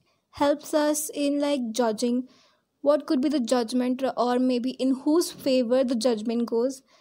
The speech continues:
But this case is very interesting. So let's find out what are the facts, judgment, and what are the facts laid out in this case.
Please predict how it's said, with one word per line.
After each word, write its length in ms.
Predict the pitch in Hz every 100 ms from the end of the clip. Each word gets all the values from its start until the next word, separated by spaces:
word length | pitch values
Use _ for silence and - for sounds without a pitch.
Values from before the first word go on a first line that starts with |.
| _ _
But 280 | 330 339 302
this 280 | 269 254 320
case 300 | - 330 330
is 180 | 349 302
very 280 | 330 330 349
interesting. 680 | 339 370 392 - 247 240 247 _ _ _
So 200 | - -
let's 180 | 339 359
find 300 | - 330 339
out 200 | 349 311
what 140 | 349 330
are 60 |
the 120 | 302
facts, 600 | 311 285 240 254 254 -
judgment, 500 | 247 226 240 262 359 - _ _ _ _ _ _
and 480 | 294 294 302 311 320 -
what 260 | 226 262 269
are 300 | 262 262 247
the 340 | 247 262 254
facts 420 | 254 294 320 -
laid 320 | 294 320 381
out 340 | 277 226 220 - - _ _ _ _
in 120 | 254
this 180 | 226 247
case. 500 | - 208 - -